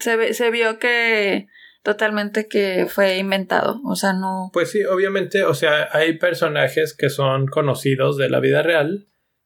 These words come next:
Speaker 2: y hay personajes que estaban ahí para, para darle un poco de, pues, de carnita a la historia, digamos. A ella la utilizan como uno de los ejemplos del acoso sexual directamente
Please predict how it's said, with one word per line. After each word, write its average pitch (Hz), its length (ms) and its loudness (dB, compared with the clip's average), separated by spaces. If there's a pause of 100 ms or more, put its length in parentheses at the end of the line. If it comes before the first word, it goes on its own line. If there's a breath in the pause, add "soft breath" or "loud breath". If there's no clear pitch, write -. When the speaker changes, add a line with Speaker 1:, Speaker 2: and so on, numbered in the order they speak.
Speaker 2:
y 147 160 0
hay 127 140 2
personajes 139 880 0
que 120 640 -2 (280)
estaban 143 580 2
ahí 139 340 2
para, 135 480 0 (140)
para 127 220 2
darle 135 260 2
un 139 140 0
poco 139 420 0
de, 117 560 -2 (800)
pues, 139 160 0
de 135 140 2
carnita 143 480 0
a 135 40 2
la 123 120 0
historia, 127 420 -2
digamos. 120 540 -6
A 131 120 0
ella 147 260 0
la 147 100 0
utilizan 135 480 0
como 127 280 2
uno 139 320 2
de 135 80 2
los 120 200 -4
ejemplos 131 580 0
del 113 200 2
acoso 123 380 -2
sexual 120 420 -2
directamente 131 840 2